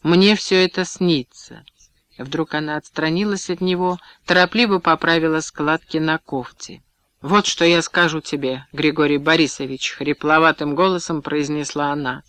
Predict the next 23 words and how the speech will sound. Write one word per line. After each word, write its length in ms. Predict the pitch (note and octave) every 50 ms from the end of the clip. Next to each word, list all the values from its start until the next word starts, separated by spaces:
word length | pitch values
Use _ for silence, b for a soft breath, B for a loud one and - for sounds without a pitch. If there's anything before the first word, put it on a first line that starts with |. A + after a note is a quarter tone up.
| B B B B B B B
«пока 260 | - D3+ - E3+ E3
своими 500 | - - F3 F3 F3+ F#3 F#3+ F#3+ F#3+ F#3
глазами 500 | F#3 F#3 F#3+ F#3 F3+ F#3+ F#3+ F#3+ F#3+ F3
не 180 | E3+ F3 F3+
увижу, 460 | F#3 F#3 F#3 G3+ G#3 G3 D#3+ C#3 C3+ C3
что 280 | - - - - C3+
Митрий 600 | C#3+ D#3 F3+ F#3+ F3+ - - D#3 D3+ C#3+ C3 B B B B B -
с 100 | C#3+ C#3
другой 460 | C#3 D#3 D#3 D3+ D#3 G3+ B3+ C4 A3+
якшается, 880 | G3 F#3+ - - - - E3 D3+ C#3 C3 C3 - - - - C#3 - B B B B B B B
покудова 480 | - F#3+ F#3+ - - B3+ G#3+ A#3 A3+ A3+
не 180 | A3+ G#3+ G#3+
погляжу 680 | G#3 - - G3+ F3+ F#3 G3+ A3 A3 G3 G3 A3+ A#3+ G#3
в 60 | E3+ C#3+
ее 340 | C#3+ D#3 E3 E3 F3 F3
бесстыжую 880 | E3+ E3 F#3 F#3 - - - - A3 G#3 F#3 D3+ D3 D#3 D3+ C#3+ B2+ - - _
рожу, 580 | - B2 C#3 G#3 B3+ C#4 A#3+ E3+ C#3+ B2+ A#2 - b b b b b b b
ничего 540 | - F#3+ A#3 B3 - - C4+ C#4 C#4 C4+ G#3
промеж 500 | - - D#3 D#3 D#3+ E3 D#3+ D#3 - -
нас 320 | E3 E3+ G3 G#3+ - -
такого 440 | - - C#3 - - - D#3 D#3 D#3+
не 200 | D#3+ D#3+ D#3+ D#3+
будет». 460 | D3+ C#3 B2+ B2 A#2 A#2+ - - -